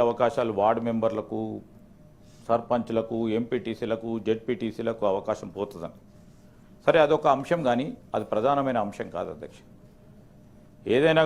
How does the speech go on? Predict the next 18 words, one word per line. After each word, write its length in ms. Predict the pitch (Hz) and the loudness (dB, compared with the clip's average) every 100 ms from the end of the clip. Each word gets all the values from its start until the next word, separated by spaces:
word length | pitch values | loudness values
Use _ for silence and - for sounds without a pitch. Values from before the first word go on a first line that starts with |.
| 151 | 4
కానీ 160 | 147 147 - 101 | 2 -2 -6 2
డెవలప్‌మెంట్, 560 | 117 143 151 139 139 - - - - - - 87 | 6 6 4 0 0 -4 -18 -20 -20 -20 -12 0
వెల్‌ఫేర్కు 560 | 107 127 165 156 160 156 | 2 2 6 6 4 0
సంబంధించిన 480 | 139 135 135 131 123 117 | 0 2 0 0 2 2
అంశాలే 340 | 110 131 127 113 | 2 2 2 2
ప్రధానంగా 480 | 104 113 123 123 107 101 | 2 2 2 0 0 -2
ఉంచుకొని, 400 | 98 - 113 151 - - - - - - - | -6 -4 -4 -4 -14 -20 -20 -20 -20 -14 -2
రాజకీయాలు 720 | 95 131 165 170 170 170 165 - - - - - 98 | 2 4 2 2 6 6 6 0 -8 -20 -20 -10 -2
అంశమే 380 | 117 151 185 185 185 | -2 2 4 6 6
ప్రధానమైన 480 | 147 156 160 156 143 120 | 4 4 4 4 2 2
అంశం 260 | 117 147 120 107 | 0 -4 -2 0
కాకుండా 400 | 127 143 123 113 101 - - - - - - - 110 | 0 0 4 4 2 -6 -20 -20 -20 -20 -20 -8 0
ఈరోజు 240 | 120 151 139 | 2 4 2
మనం 140 | 127 120 | -2 0
చట్టాలు 320 | 107 - 123 - | -2 2 0 2
చేసుకుంటూ 380 | 120 127 143 117 - | -4 -2 -4 -6 -4
పోతూ 160 | 110 98 | -2 -2
ఉంటాం. 180 | 92 82 | -4 -8